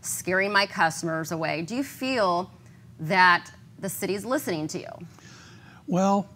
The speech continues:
Speaker 2: it, it's kind of, it's deaf ears. They're, they're trying to do something. Mister Whitburn is trying, they're, they're trying to take a step, okay? Now, we can only measure that by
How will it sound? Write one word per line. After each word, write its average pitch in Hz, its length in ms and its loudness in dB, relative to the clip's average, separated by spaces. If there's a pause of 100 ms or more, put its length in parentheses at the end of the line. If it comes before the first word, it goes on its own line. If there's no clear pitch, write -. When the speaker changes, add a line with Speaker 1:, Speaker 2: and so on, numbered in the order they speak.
(800)
Speaker 2:
it, 180 200 2
it's - 180 2
kind 202 260 2
of, 175 120 2
it's 156 160 0
deaf 147 420 2
ears. 160 500 2 (380)
They're, 160 640 2
they're 165 220 4
trying 208 440 2
to 165 60 4
do 156 140 4
something. 120 560 0
Mister 156 300 2
Whitburn 185 520 2
is 135 240 0
trying, 170 640 2
they're, 135 380 2
they're 160 180 2
trying 165 360 2
to 131 60 -2
take 135 240 0
a 113 40 2
step, - 440 -4 (460)
okay? 143 400 2 (320)
Now, 135 320 4
we 156 640 2
can 165 160 0
only 160 280 4
measure 147 420 4
that 160 460 0
by 131 260 4